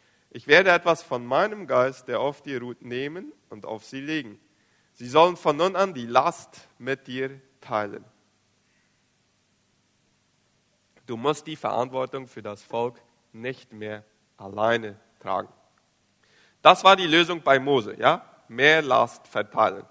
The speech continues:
Bei Elia gibt es eine andere Lösung und das finde ich so interessant. Es gibt nicht ein Rezept, das für alle funktionieren wird.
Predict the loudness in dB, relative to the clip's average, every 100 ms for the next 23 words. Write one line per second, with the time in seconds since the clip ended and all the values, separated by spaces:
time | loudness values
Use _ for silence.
0 | _ _ _ _ _ 4 6 4 4 6
1 | 6 2 -6 -4 0 2 0 -2 -4 -4
2 | -4 -8 -12 -4 -4 -4 -8 -8 -6 -8
3 | -8 -12 -2 -2 -2 -8 _ _ -20 -16
4 | -16 -14 -10 -10 -10 _ 0 2 4 2
5 | 0 0 0 0 -8 _ _ -8 -8 0
6 | 0 2 6 8 8 4 -4 -8 -16 -16
7 | -12 -12 -12 -16